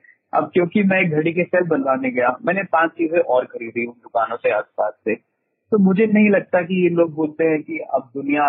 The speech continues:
ऑनलाइन की है, सिर्फ ऑनलाइन बिकेगा, ऐसा नहीं होगा।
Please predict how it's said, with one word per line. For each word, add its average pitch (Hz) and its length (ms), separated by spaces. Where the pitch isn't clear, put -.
ऑनलाइन 135 460
की 139 360
है, 123 240
सिर्फ - 420
ऑनलाइन 139 440
बिकेगा, 123 640
ऐसा 160 220
नहीं 135 260
होगा। - 380